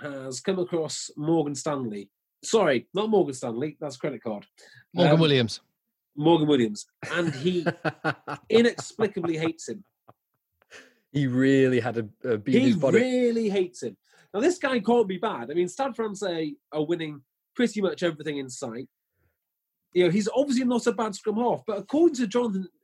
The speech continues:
Speaker 1: Jonathan Davis, he's probably the worst scrum half on the planet.
Speaker 3: <laughs> Worst p-, scrum half to ever have played the game.
Speaker 1: Yeah.
Speaker 2: Yeah, it, it was an interesting one because, um, Morgan Williams didn't have a great start to the game, and then it almost felt like,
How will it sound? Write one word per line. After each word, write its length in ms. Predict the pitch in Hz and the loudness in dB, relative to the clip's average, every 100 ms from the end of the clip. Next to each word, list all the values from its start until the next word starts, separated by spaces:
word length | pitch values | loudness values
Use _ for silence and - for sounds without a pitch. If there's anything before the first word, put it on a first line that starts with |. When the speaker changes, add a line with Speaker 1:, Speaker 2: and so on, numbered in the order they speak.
| - | -12
Speaker 1:
Jonathan 320 | 156 202 170 | -4 -2 -2
Davis, 500 | 156 254 208 120 - - _ _ _ - | 0 0 0 -4 -10 -18 _ _ _ -4
he's 160 | 254 | -4
probably 280 | - 339 349 | 2 4 6
the 100 | 247 | 4
worst 320 | 185 190 165 | 4 4 2
scrum 160 | - 160 | -6 -6
half 200 | 160 147 | -6 -8
on 60 | 143 | -12
the 60 | |
planet. 420 | 131 220 311 151 180 - 165 - 147 _ | -6 -2 -2 -2 -2 -2 -4 -6 -16 _
Speaker 3:
<laughs> 180 | - - | -20 -4
Worst 240 | 135 151 147 | 4 4 2
p-, 60 | - | -10
scrum 180 | - 143 | -8 -4
half 120 | 123 | -2
to 220 | - 156 | -2 -6
ever 260 | 175 160 156 | -4 -2 -2
have 100 | 143 | -2
played 240 | - 143 | 0 0
the 60 | 131 | 0
game. 320 | 131 131 110 - _ - | -2 -4 -6 -12 _ 0
Speaker 1:
Yeah. 180 | 294 381 | 4 6
Speaker 2:
Yeah, 80 | 285 | 6
it, 260 | 233 269 | 4 2
it 80 | 277 | 2
was 120 | 294 | 4
an 60 | 262 | 4
interesting 380 | 349 - 311 302 | 4 4 4 4
one 100 | 240 | 4
because, 280 | 170 233 190 - - | 4 4 2 -2 -2
um, 300 | 214 208 - _ _ _ | 2 2 0 _ _ _
Morgan 380 | 214 277 247 254 | 2 4 8 8
Williams 400 | 269 226 160 143 - 170 | 8 6 4 0 -4 0
didn't 220 | 180 226 | 2 4
have 160 | 202 214 | 4 4
a 60 | |
great 320 | 185 208 196 151 | 4 6 4 2
start 420 | - 214 226 165 | 2 4 2 2
to 120 | 180 | 2
the 100 | 147 | 4
game, 420 | 131 113 107 120 - _ _ _ _ - | 4 2 2 0 -4 _ _ _ _ 2
and 140 | 185 | 6
then 120 | 233 254 | 8 8
it 80 | |
almost 380 | 220 262 269 - | 6 6 6 4
felt 240 | - 247 208 | 4 4 6
like, 440 | 202 165 - - | 4 2 -6 -16